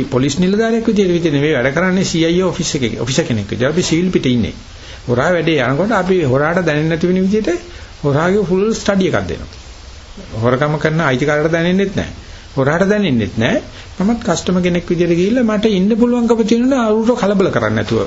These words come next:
මම ඔෆිසර් කෙනෙක් කියලා පෙන්නන්නේ නැතුව. එකකින්ම නතර වෙන්න නරකයි.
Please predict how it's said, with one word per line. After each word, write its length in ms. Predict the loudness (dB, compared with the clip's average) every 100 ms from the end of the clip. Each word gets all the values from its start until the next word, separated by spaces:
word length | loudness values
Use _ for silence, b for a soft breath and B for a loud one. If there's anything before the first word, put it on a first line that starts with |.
| -2
මම 240 | -2 0
ඔෆිසර් 320 | 0 0 -2 0
කෙනෙක් 200 | 0 2
කියලා 180 | 0
පෙන්නන්නේ 280 | 2 0 0
නැතුව. 300 | -2 -4 -10 -16 -18 -18 -20 -20 -20 -20 -20 -20 -18 -6
එකකින්ම 480 | -2 0 2 2 2
නතර 280 | 2 2
වෙන්න 180 | 0 0
නරකයි. 300 | -4 -6 -12